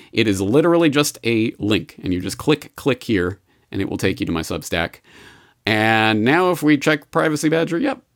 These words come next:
it's just the Odyssey calls now. Google's gone, once again. So thank you for bringing that to my attention. And yes,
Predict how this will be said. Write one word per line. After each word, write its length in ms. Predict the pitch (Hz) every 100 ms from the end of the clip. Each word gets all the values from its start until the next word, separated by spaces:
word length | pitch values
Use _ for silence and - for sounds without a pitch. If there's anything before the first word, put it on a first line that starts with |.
| -
it's 100 | -
just 220 | 156 -
the 80 | 127
Odyssey 340 | 123 107 101
calls 300 | 98 92 95
now. 180 | 92 92 - _ _ _ _ _
Google's 340 | - 139 143 117
gone, 300 | 90 90 92 _ _ _ _
once 220 | 147 110
again. 300 | - 87 92 - _ _
So 180 | - 101
thank 260 | 113 147
you 60 | 170
for 140 | 156
bringing 240 | 147 175 160
that 160 | 165
to 60 | -
my 100 | 156
attention. 460 | 156 151 147 165 -
And 460 | - 98 98 98
yes, 400 | - - 151 -